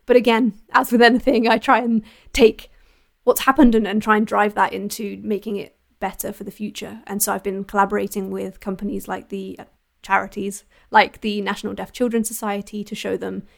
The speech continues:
if you are deaf, what jobs you can do. Um, and I, there are few deaf business owners because within the professional side of being self-employed, there are very few people that you can communicate with.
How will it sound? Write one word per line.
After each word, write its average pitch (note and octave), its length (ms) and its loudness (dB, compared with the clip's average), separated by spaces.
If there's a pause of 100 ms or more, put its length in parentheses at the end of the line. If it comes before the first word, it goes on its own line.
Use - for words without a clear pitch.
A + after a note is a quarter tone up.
(100)
if A#3 160 -12
you A3 120 -4
are F#3 160 2
deaf, F3+ 260 -12
what - 140 -10
jobs A#3 260 -4
you A3 140 -6
can G#3+ 160 0
do. A3 260 -2 (500)
Um, G#3 540 -2
and G3 460 -10 (500)
I, G3+ 560 -2 (840)
there A3 220 4
are A#3+ 140 8
few A3+ 260 0
deaf A3 220 -2
business A#3 320 -2
owners - 380 -16
because F#3+ 540 -2 (600)
within G#3 320 -2
the G3 80 -6
professional - 520 -4
side G3 280 -6
of F#3+ 80 -16
being G3 180 -8
self-employed, G3 640 -6
there F3+ 100 -8
are F#3+ 100 -2
very G3 240 -6
few G3+ 140 -14
people G#3+ 300 -16
that - 120 -16
you - 80 -20
can G#3+ 140 -8
communicate G3+ 540 -8
with. G3 240 -6